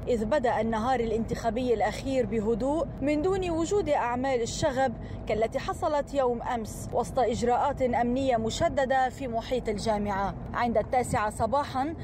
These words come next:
فتحت كلية الحقوق أبوابها أمام الطلاب للاقتراع، ومن ثم عند الثانية عشرة عادت الكرة في كلية إدارة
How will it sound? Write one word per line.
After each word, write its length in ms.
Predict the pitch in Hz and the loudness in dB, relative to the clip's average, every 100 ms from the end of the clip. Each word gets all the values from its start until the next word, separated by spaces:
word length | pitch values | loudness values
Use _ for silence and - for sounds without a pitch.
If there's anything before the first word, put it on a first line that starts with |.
| - - - | -8 -8 -2
فتحت 380 | 440 349 302 277 - | 0 2 0 0 -2
كلية 360 | 294 277 277 247 | 0 2 0 0
الحقوق 600 | 240 - 247 269 285 240 | -2 -4 -6 -4 -2 0
أبوابها 760 | 214 220 302 302 254 240 247 233 | 0 2 0 2 0 0 2 2
أمام 240 | 247 269 | 0 0
الطلاب 640 | 233 - 254 247 269 302 | -2 -2 -2 2 2 2
للاقتراع، 680 | 247 254 254 - 277 233 185 - - - - - | 0 0 -2 0 0 2 0 -6 -10 -12 -8 0
ومن 260 | 240 233 | 2 2
ثم 340 | 226 - 277 247 | -2 -2 0 2
عند 300 | 220 226 226 | 2 0 0
الثانية 560 | 220 - 233 254 233 226 | 0 0 -2 0 0 2
عشرة 720 | 220 240 - 269 240 247 - - - - | 0 0 -2 0 2 2 0 -4 -10 -4
عادت 400 | 247 277 214 202 | 0 0 0 -2
الكرة 680 | 220 226 302 294 269 254 240 | -4 -2 0 2 4 2 0
في 200 | 240 277 | -4 -4
كلية 520 | 262 240 262 254 226 | -2 0 2 2 2
إدارة 400 | - 240 240 214 | 0 -2 0 0